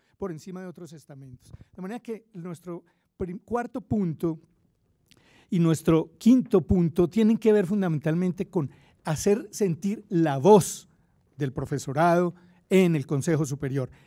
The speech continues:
Para eso necesitamos fundamentalmente unidad, en primer lugar. Es decir, vemos con tristeza y con pesar las dificultades por las que atravesamos en este momento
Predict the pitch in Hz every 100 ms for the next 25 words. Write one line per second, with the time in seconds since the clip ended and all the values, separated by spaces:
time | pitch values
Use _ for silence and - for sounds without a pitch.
0 | _ _ _ _ _ - 190 196 302 247
1 | 185 208 214 196 202 208 254 247 214 240
2 | 190 160 202 196 214 214 226 220 _ _
3 | _ - 208 175 151 - - - 202 208
4 | 214 208 202 196 143 - - _ _ -
5 | 185 226 - 240 160 196 226 - 240 190
6 | - 202 190 - 254 233 202 185 185 156
7 | 151 127 196 196 _ _ _ - 165 151
8 | 165 - 160 139 208 208 - 233 175 -
9 | 156 156 143 170 175 190 165 147 180 170
10 | 151 160 143 180